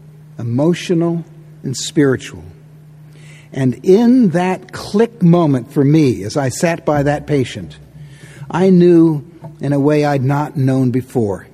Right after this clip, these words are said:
how much I was loved by Jesus. Now, let me say that this click sometimes does happen in a single moment, as with Peter in today's gospel.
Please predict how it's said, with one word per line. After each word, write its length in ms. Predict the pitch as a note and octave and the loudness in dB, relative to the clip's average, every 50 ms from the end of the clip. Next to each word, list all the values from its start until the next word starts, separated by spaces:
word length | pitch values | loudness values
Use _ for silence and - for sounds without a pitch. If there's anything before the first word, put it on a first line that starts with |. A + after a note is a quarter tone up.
| _ _ _ _ _ _ _ _ _ _ - - - | _ _ _ _ _ _ _ _ _ _ -20 -20 -12
how 140 | - D#3+ E3 | -6 -4 -2
much 260 | D#3+ D3+ C#3 - - | -2 -2 -2 -4 -6
I 80 | C#3 | -4
was 240 | C3 C3 C3+ A#2+ - | -4 -4 -4 -4 -4
loved 420 | C3 B2+ C3 B2+ A2+ G2 F#2+ G2 - - - - - - - - - - _ - - | -4 -2 -2 -2 -4 -6 -10 -14 -18 -20 -20 -20 -20 -20 -20 -20 -20 -20 _ -10 -6
by 180 | C#3 B2 A#2 | -4 -4 -4
Jesus. 600 | - - A#2 G#2+ F2 - - F#2+ - - - - - - - - - - - - - - - - - - - - - - - - - - - - - - - - - - C#3+ - - - D#3+ D3 C#3+ - - D3 - | -4 -4 -6 -6 -6 -8 -14 -16 -18 -18 -20 -20 -20 -20 -20 -20 -20 -20 -20 -20 -20 -20 -20 -20 -20 -20 -20 -20 -20 -20 -18 -18 -20 -20 -20 -20 -20 -20 -20 -20 -20 -18 -18 -18 -16 -14 -14 -14 -14 -16 -20 -12 -8
Now, 100 | C#3+ D3 | -4 -2
let 180 | E3 G3 A3+ B3 | -2 0 2 2
me 120 | C4+ C4 | 2 2
say 540 | - - - - G#3 E3+ C3+ A2+ G2+ G#2+ A2 - - - - - - | 0 -2 -2 0 0 0 0 0 -4 -6 -8 -10 -16 -20 -20 -8 -6
that 240 | - D3 - - - | -6 -6 -6 -4 -4
this 220 | A#3 D4+ D4+ - | -4 -4 -4 -4
click 640 | - - - - - - A#3 - A2 - - - - - - - - - _ | -10 -14 -16 -12 -4 -4 -2 -2 -2 -6 -12 -20 -20 -20 -20 -20 -20 -20 _
sometimes 680 | - - - - C4 D4 D#4 D4+ A3+ G#3+ G#3+ A3 F#3 - | -18 -8 -4 -2 0 0 0 0 0 0 2 2 0 0
does 240 | - G3 F#3+ G3 - | 0 0 0 0 -2
happen 360 | - D4 C#4 - - D#3 C#3 | -2 -4 -4 -2 -2 -2 0
in 120 | C#3 C#3+ D#3+ | 0 0 0
a 60 | D#3 | 0
single 340 | - G3 F#3 F3+ G3+ A3+ A3 | 0 0 2 2 2 2 2
moment, 400 | A3 A#3+ B3+ G3 B2+ F#2+ - - - - - - - _ _ _ _ _ _ _ - | 2 2 2 0 -2 -4 -8 -16 -20 -20 -20 -20 -20 _ _ _ _ _ _ _ -8
as 280 | B2 C#3+ D#3 C#3+ - | -6 -4 -4 -2 -2
with 180 | D3+ D#3+ - - | -2 -2 -2 -2
Peter 340 | - A3+ A3 E3+ D3 C3 B2 | 0 0 2 2 2 2 0
in 80 | A#2+ | -2
today's 360 | - D3 C3+ C#3 C#3 C#3 B2+ - | -2 -2 -2 0 0 0 -2 -2
gospel. 480 | - C#3 C3+ B2 - - - - - | -4 -4 -4 -4 -6 -10 -14 -18 -20